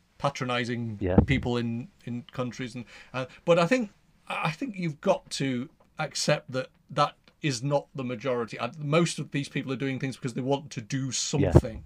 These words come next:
Speaker 2: Mm-hmm.
Speaker 1: And when bad things are happening, whether or not you're trying to help children in this country with children in need as, as
Speaker 2: Yeah.
Speaker 1: well as children abroad.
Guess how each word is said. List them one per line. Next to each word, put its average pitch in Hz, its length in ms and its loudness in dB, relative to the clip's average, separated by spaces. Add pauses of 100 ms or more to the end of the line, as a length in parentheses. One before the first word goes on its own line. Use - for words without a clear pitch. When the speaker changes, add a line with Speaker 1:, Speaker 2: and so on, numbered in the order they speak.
Speaker 2:
Mm-hmm. 107 180 -4 (200)
Speaker 1:
And 127 140 -2
when 131 320 2
bad 156 240 6
things 143 260 -2
are 123 60 -2
happening, 117 480 -6 (260)
whether 135 240 2
or 139 80 2
not 135 220 0
you're 123 100 -2
trying 135 220 0
to 127 80 0
help 131 340 0
children 117 380 -2
in 113 100 -2
this 127 160 -2
country 131 400 -4
with 107 140 -8
children 113 300 -2
in 113 100 -4
need 113 340 -4
as, 117 300 -8
as 120 80 -2
Speaker 2:
Yeah. - 80 2
Speaker 1:
well 135 220 4
as 131 140 -4
children 113 360 -8
abroad. 123 160 -10